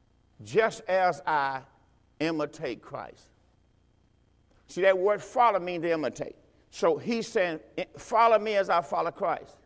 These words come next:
Now, this is the man in your Bible who follow Christ. And we're supposed to be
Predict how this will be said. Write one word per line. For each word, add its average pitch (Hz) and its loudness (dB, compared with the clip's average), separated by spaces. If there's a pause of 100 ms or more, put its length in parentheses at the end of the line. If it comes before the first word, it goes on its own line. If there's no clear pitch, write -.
(1120)
Now, 156 0
this 151 2 (100)
is 208 6
the 185 -4
man 175 -4 (160)
in 170 -2
your 185 0
Bible 170 -2 (1600)
who 208 -4 (120)
follow 202 4 (140)
Christ. 156 -4 (2250)
And 180 0
we're 277 2
supposed 214 2
to 175 -6
be 160 -2